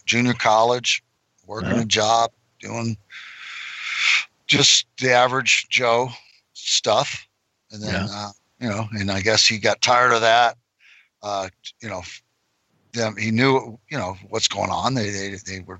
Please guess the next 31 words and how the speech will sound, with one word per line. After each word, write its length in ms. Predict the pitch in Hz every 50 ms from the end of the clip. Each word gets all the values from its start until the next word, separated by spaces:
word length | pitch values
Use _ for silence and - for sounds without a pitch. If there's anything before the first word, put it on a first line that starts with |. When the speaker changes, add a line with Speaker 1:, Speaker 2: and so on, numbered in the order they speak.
| - -
Speaker 1:
discouraging 720 | 104 - - - - 107 104 101 98 101 95 107 104 92
him. 220 | 95 107 120 131
So 200 | - - 110 101
he 140 | 90 101 107
wanted 300 | 101 101 101 95 92 95
to 20 | 90 - -
try 180 | - 104 98 95
to 160 | 92 87 85 _ _ - - - - - _ _
figure 300 | - - 113 101 104 104
out 140 | 101 101
some 200 | - - 113 101
way 300 | 101 101 101 98 98 104
else 260 | 107 117 120 127 - -
to, 220 | - 107 95 85 _ _ -
to 140 | - 104 95
get 200 | 92 - 110 107
around 380 | 98 95 101 113 135 143 143 123
this. 360 | 110 107 123 - - - - _ _ _ _ _ _ _ _ _ _ _ 101
And 240 | 104 104 101 101 90
he 120 | 95 113
had 140 | 110 104 98
met 220 | 110 104 101 -
some 160 | - 104 95
guys, 500 | 92 98 98 98 98 104 110 - - - - _ _ _ _ _ _ _ _ _ -
uh, 200 | 87 85 78 - - - -
I 60 | 101
guess, 400 | 85 90 101 104 117 - - - _ _ _ _ _ _ _ _ _ _ - -
through 180 | 139 135 123
the 100 | 113 110
Florida, 440 | - - 113 113 107 110 107 104 90 - _ _ _ -
uh, 280 | 92 90 87 87 85